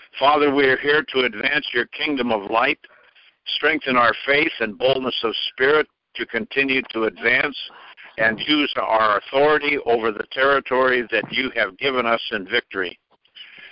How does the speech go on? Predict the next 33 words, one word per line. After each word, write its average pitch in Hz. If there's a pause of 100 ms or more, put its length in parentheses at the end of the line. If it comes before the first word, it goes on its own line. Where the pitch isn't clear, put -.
(220)
We 139
seek 170
to 143
continue 139 (100)
to 117 (400)
uphold 147
the 131
protective 131 (180)
shield 151
of 107
light 123 (140)
around 131
and 110
over 135
our 113
president 139 (500)
and 110
all 156
those 110
you 117
have 110
anointed 123
to 113
lead 123
us 110
in 110
our 110
day. 98 (800)
We 139
pro-, 185 (800)
we 151
proclaim 147
a 120